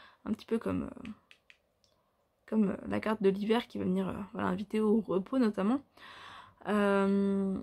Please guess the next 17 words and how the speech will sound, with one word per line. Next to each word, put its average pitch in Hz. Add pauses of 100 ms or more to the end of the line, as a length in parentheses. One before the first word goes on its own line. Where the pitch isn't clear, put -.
ici, 208
voilà, 196
on 196
peut 196
être 233
sur -
une 202
évolution 202
lente, 190 (500)
euh, 185
sur 240
un 240
blocage, 214
sur 202
une 196
forme 233
de 196